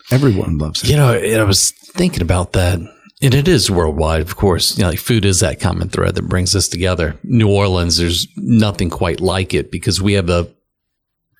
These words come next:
Speaker 2: food, family, culture that, um, you know, black, white, rich or poor,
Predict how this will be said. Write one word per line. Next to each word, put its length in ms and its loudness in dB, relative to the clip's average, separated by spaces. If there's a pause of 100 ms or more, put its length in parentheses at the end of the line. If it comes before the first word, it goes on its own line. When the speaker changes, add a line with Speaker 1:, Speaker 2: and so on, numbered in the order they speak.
(560)
Speaker 2:
food, 540 2
family, 720 2
culture 800 0 (300)
that, 440 -2
um, 600 -4 (1000)
you 100 0
know, 80 2
black, 360 -2
white, 260 0
rich 240 0
or 60 0
poor, 680 0